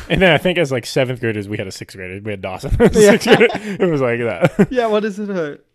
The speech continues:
Speaker 2: yeah, so when, in the small school, it was, like, sixth and eighth, but it was, like, the teams were, like, mixed with that.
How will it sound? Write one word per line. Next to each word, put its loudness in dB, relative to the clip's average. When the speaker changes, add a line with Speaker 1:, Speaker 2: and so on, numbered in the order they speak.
Speaker 2:
yeah, -4
so -2
when, -8
in -8
the -10
small -10
school, -10
it -8
was, -4
like, -12
sixth -12
and -14
eighth, -16
but -6
it -6
was, -8
like, -16
the -20
teams -12
were, -12
like, -16
mixed -10
with -12
that. -18